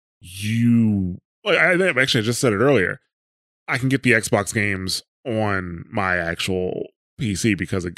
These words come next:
uh, you know, basically everything first party is coming to P C as well. So,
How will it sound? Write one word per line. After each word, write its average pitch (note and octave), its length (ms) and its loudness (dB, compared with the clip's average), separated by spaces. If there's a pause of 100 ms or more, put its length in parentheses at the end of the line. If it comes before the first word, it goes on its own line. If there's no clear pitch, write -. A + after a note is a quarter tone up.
uh, G2+ 220 -4
you G2 120 -2
know, F2 160 -4
basically G2 460 2
everything F#2+ 320 0
first F#2+ 200 -4
party F#2 240 0
is F2 120 -6
coming F2+ 220 -4
to E2 40 -8
P F2+ 180 -4
C F2 200 -4
as D2+ 120 -8
well. F2 440 -2 (260)
So, A2+ 360 6